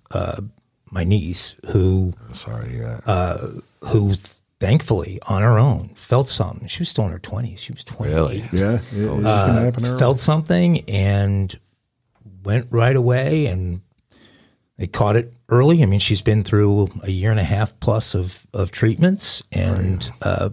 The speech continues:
Speaker 1: but she's gonna get married in December, and
Speaker 2: Awesome.
Speaker 1: she is a great, gr-, I'm about to say kid. She's a great lady, and, uh, um, you know, I'm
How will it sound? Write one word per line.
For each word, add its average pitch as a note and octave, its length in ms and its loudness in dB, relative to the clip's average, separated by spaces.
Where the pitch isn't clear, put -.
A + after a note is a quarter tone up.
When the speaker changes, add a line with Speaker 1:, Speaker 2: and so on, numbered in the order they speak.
Speaker 1:
but G2 140 -2
she's - 200 0
gonna G#2+ 200 2
get F#2 160 -4
married C#3+ 460 2
in - 140 -4
December, F3+ 800 0
and - 420 -4
Speaker 2:
Awesome. - 400 -6
Speaker 1:
she - 200 2
is F2 140 2
a F2 120 0
great, G2 380 0
gr-, - 100 -6
I'm G2 160 -4
about - 260 -4
to F2+ 80 -4
say E2+ 200 0
kid. - 380 0
She's F#2+ 180 2
a F2+ 60 4
great F2+ 300 0
lady, F2 440 0
and, F2 440 4
uh, F#2 400 0
um, - 380 -4
you - 80 -2
know, - 200 -4
I'm - 280 -6